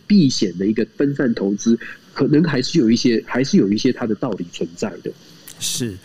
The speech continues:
Speaker 2: 那当然我们聊完中国之后呢，我们要进到下一题哦。下一题还是继续聊塔利班。那塔利班呢，最近的话应该是说，呃，就在今天哦，就是，呃，主要的七个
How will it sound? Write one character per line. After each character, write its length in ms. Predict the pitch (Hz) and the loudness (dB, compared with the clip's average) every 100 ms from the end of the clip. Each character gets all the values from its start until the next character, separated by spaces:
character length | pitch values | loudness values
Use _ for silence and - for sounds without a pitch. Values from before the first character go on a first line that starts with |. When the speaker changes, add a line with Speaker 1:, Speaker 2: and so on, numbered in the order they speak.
| - 151 135 | -18 -16 -10
Speaker 2:
那 260 | - 147 131 | -6 -4 -4
当 140 | 147 | -4
然 140 | 147 127 | -2 0
我 40 | |
们 140 | 113 | 0
聊 220 | 117 117 131 | -2 -4 -4
完 180 | 123 | -2
中 240 | 131 160 160 | -2 -2 -2
国 140 | 113 | -4
之 120 | 110 | -4
后 220 | 127 143 113 | -6 -4 -4
呢， 160 | 110 | -4
我 60 | 98 | -6
们 100 | 104 | -8
要 60 | |
进 180 | 120 135 | -4 -2
到 140 | 123 113 | -2 -4
下 260 | - 120 | -6 -4
一 80 | 117 | -4
题 240 | 117 - | -6 -8
哦。 140 | 92 95 | -8 -6
下 240 | - 127 | -6 -6
一 20 | |
题 160 | 123 110 | -6 -6
还 100 | 104 | -6
是 240 | 117 151 151 | -6 -6 -8
继 180 | - 160 | -8 -6
续 180 | - 127 | -4 -6
聊 200 | 107 117 | -8 -12
塔 220 | - - 92 | -12 -14 -10
利 160 | 110 | -10
班。 280 | 113 110 117 - - - - | -8 -8 -10 -10 -20 -20 -6
那 140 | 254 | -6
塔 180 | 247 123 | -4 -6
利 140 | 180 | -4
班 200 | 190 196 | -4 -2
呢， 160 | 185 160 | -2 -2
最 200 | - 240 | -2 -4
近 200 | - 254 | 0 -2
的 120 | 190 | -2
话 240 | 165 180 170 | -4 -6 -2
应 180 | 185 | -2
该 140 | 190 180 | -2 -4
是 160 | - | -6
说， 320 | 175 180 175 175 - _ | -6 -6 -6 -8 -18 _
呃， 100 | 139 | -10
就 180 | - 214 | -6 -4
在 120 | 202 | -4
今 260 | - 196 190 | -2 -2 -2
天 260 | 190 180 | -4 -4
哦， 160 | 160 113 | -4 -6
就 140 | 160 | -6
是， 200 | 160 170 147 | -4 -4 -4
呃， 260 | 131 120 113 - | -4 -6 -8 -10
主 200 | - 120 | -6 -4
要 180 | 135 185 | -2 -4
的 120 | 160 | -6
七 300 | 131 - - | -6 -6 -4
个 100 | 190 | -4